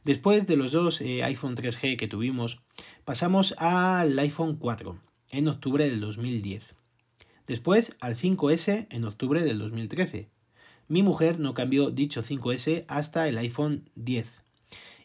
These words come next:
Y en mi caso, del cinco S pasé al seis Plus y luego al actual iPhone X R. Además, tenemos un Apple Televisión,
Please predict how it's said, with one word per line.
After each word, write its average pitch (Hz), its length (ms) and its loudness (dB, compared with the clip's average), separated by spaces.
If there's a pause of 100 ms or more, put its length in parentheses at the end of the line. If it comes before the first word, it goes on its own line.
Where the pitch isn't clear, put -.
Y 160 180 6
en 143 100 6
mi 117 120 -2
caso, 170 500 0
del 113 220 -6
cinco 135 320 -2
S 147 300 0
pasé 139 440 -2
al 107 160 -6
seis 120 220 -6
Plus 113 380 -8 (280)
y 156 100 0
luego 165 460 4 (200)
al 110 380 -4
actual 120 540 -4
iPhone 123 440 -6
X 104 320 -8
R. 87 240 -14 (1000)
Además, 156 520 0 (320)
tenemos 180 460 0 (280)
un 175 180 2
Apple 135 440 -2
Televisión, 117 640 0